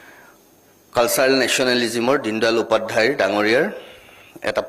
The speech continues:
পাৰ্ট যে ইণ্টিগ্ৰেল হিউমেনিজিম, একাত্ম মানৱবাদ, যে "কুকুৰ শৃগাল গধৰ বৰু আত্মাৰাম জানিয়া সবাক উপৰি কৰিবা প্ৰণাম।" ইয়াতকে একাত্ম মানৱবাদ, মানে ইণ্টিগ্ৰেল হিউমেনিজিমৰ কিবা এক্সাম্পল লাগে নেকি,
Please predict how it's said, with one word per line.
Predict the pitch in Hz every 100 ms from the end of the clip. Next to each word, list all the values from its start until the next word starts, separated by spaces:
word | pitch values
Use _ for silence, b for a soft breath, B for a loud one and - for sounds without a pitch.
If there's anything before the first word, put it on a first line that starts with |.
| -
পাৰ্ট | 113 147 - - B B B _ 110
যে | 120
ইণ্টিগ্ৰেল | 120 123 113 147 143 131
হিউমেনিজিম, | 117 101 104 98 95 90 - _ _ _ _ _ _ _ _ - - 110
একাত্ম | - 131 - - 143 127
মানৱবাদ, | 104 104 92 92 - - - - _ _ _ -
যে | 131
"কুকুৰ | 127 - 151 156 139
শৃগাল | 135 120 120 117
গধৰ | 104 104 113 110
বৰু | 110 104
আত্মাৰাম | - 107 117 107
জানিয়া | 95 104 117 -
সবাক | 101 101 101
উপৰি | 98 95 95 90
কৰিবা | 90 85 82 -
প্ৰণাম।" | 73 - - B B B B B _ - 107
ইয়াতকে | 117 - 156 135
একাত্ম | 131 131 - 135
মানৱবাদ, | 117 113 123 120 104 92 101
মানে | 107 110
ইণ্টিগ্ৰেল | 107 135 147 143 131
হিউমেনিজিমৰ | 123 120 117 107 117 117 110
কিবা | 104 107 101
এক্সাম্পল | - 98 95 107 95
লাগে | 90
নেকি, | 92 90